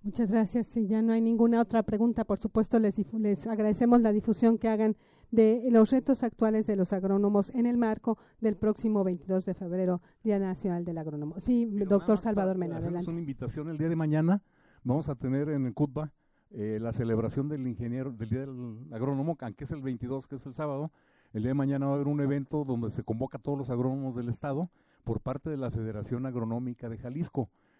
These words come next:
Speaker 2: Y viene el presidente de la Confederación Nacional Agronómica a,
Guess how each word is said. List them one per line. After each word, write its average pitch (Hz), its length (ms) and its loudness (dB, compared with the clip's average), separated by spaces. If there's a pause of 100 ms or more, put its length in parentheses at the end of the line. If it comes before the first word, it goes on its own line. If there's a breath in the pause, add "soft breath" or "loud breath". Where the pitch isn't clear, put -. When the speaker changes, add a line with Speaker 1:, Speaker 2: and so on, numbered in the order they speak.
(120)
Speaker 2:
Y 107 100 -8
viene 139 300 -4
el 135 80 -8
presidente 123 560 -8
de 131 80 -8
la 123 100 -10
Confederación 107 680 -8
Nacional 123 440 -6
Agronómica 127 680 -6 (440)
a, 101 140 -12